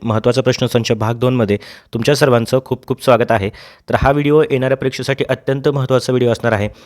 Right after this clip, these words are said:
भाग एकमध्ये जे काही आपण प्रश्न घेतले, त्यापेक्षा वेगळे प्रश्न या व्हिडिओमध्ये आपण घेणार आहोत, त्यामुळे व्हिडिओ लक्षपूर्वक आणि शेवटपर्यंत पहा. व्हिडिओ सुरू करण्याआधी सर्वांना सूचना, आतापर्यंत आपण मानसशास्त्र विषयाचे, गणित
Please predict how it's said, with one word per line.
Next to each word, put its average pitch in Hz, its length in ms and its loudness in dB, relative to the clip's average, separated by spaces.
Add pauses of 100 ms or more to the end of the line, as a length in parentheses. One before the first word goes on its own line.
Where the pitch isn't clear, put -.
(200)
भाग 120 260 0
एकमध्ये 131 340 2
जे 123 140 2
काही 127 140 2
आपण 131 160 -2
प्रश्न 131 320 -2
घेतले, 113 300 0 (280)
त्यापेक्षा 127 360 2
वेगळे 135 260 4
प्रश्न 139 300 -2
या 131 240 0
व्हिडिओमध्ये 120 420 2
आपण 117 200 0
घेणार 113 220 0
आहोत, 104 180 0
त्यामुळे 120 280 -2
व्हिडिओ 120 220 2
लक्षपूर्वक 131 560 0
आणि 117 140 -4
शेवटपर्यंत 117 540 -2
पहा. 101 240 -4 (400)
व्हिडिओ 127 240 4
सुरू 139 180 -2
करण्याआधी 123 400 0
सर्वांना 117 320 0
सूचना, 113 340 -2 (360)
आतापर्यंत 131 460 0
आपण 135 200 0
मानसशास्त्र 120 520 -2
विषयाचे, 123 400 0
गणित 123 200 0